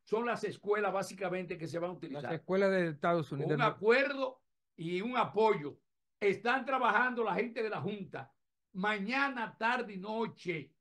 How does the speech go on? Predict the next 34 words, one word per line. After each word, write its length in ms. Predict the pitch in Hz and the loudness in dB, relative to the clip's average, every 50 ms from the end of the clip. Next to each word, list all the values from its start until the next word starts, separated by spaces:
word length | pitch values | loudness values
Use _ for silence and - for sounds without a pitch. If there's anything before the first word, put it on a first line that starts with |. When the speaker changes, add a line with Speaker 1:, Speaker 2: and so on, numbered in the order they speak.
| _ _ _ _ _ _ | _ _ _ _ _ _
Speaker 1:
y 140 | - 180 180 | -6 -4 2
van 200 | - 214 254 302 | 2 4 4 4
a 80 | 311 277 | 2 0
salir 580 | - 254 233 226 277 294 269 226 175 139 120 - _ _ | 2 2 2 2 0 -2 -2 -4 -8 -10 -16 -20 _ _
a 100 | - 170 180 | -2 0 0
movilizarse 960 | 196 208 196 196 190 175 - 240 285 269 233 190 135 - - 131 113 - _ _ _ _ _ _ | 0 -2 -4 -6 -8 -6 -2 0 2 2 0 0 -4 -8 -10 -10 -10 -12 _ _ _ _ _ _
a 120 | - 196 208 | -4 -2 -2
inse-, 220 | 220 185 - - | -2 -2 -4 -2
para 180 | - 208 220 196 | 0 0 0 0
que 100 | 233 233 | 0 -2
la 120 | 233 220 | 0 2
gente 300 | 226 254 285 277 - 269 | 2 0 0 -2 -4 -4
salga 260 | - - 285 285 285 285 | -2 0 2 2 2 2
a 20 | |
votar. 600 | 269 269 262 - - - - - - - - - - _ _ _ _ _ _ _ _ _ _ _ | 0 0 -2 -2 -2 -2 0 0 -2 -2 -6 -10 -16 _ _ _ _ _ _ _ _ _ _ _
Tu 240 | - 190 226 226 214 233 | -4 -2 0 0 0 4
voto 540 | 285 302 302 302 277 - - - 226 233 | 6 8 8 8 6 4 0 -2 -2 0
es 260 | 240 247 226 - - _ | 0 -2 -4 -6 -6 _
tu 180 | - 202 185 | -8 -6 -2
voz. 600 | 160 175 220 233 233 240 226 208 160 - - - _ _ _ _ _ _ _ _ _ _ _ _ _ _ | 2 4 6 8 8 8 8 6 4 0 -8 -18 _ _ _ _ _ _ _ _ _ _ _ _ _ _
No 300 | 170 160 220 262 285 - | -6 0 2 2 2 2
te 160 | - 254 - | 0 -4 -4
quede. 440 | - 233 277 311 302 269 220 175 160 | -2 0 2 2 4 2 2 0 -2
Hay 120 | 160 185 220 | -2 -2 -2
mucha 280 | 269 247 185 254 233 | -2 -2 2 4 4
gente 280 | 247 269 269 277 269 - | 4 4 2 0 -4 -6
que 120 | 208 208 | -6 -8
no 160 | 196 233 254 | -6 -4 -4
se 80 | 185 247 | -4 -4
empadronaron 720 | 262 190 165 240 220 214 214 202 208 240 254 247 226 190 170 | -6 -4 -2 -2 -2 -2 -2 -2 0 2 2 0 0 -4 -10
porque 180 | 175 160 165 | -12 -14 -14
no 100 | 175 202 | -10 -10
entienden 400 | 226 208 190 240 226 220 202 185 | -10 -6 -4 -4 -4 -4 -4 -4
esto. 520 | 202 254 277 254 214 - _ - 127 120 | -4 -4 -4 -6 -8 -12 _ -20 -20 -20